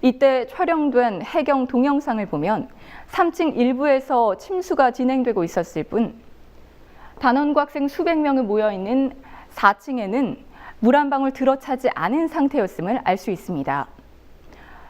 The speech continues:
일, 이, 삼 정은 경사가 너무 심하다고 보고했지만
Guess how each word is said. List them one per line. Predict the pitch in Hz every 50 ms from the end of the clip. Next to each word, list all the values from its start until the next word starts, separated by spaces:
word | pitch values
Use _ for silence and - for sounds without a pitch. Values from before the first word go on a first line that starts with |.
| - - -
일, | 269 269
이, | 285 302
삼 | 349 320 294 277
정은 | 302 285 294 330 330
경사가 | - - 226 208 233 254 - 311 294 302 285 262
너무 | 202 208 226 254 285 302 311
심하다고 | - - 381 359 339 330 - 269 226 208 202
보고했지만 | - 233 196 214 208 185 170 - - 151 165 214 240 254 262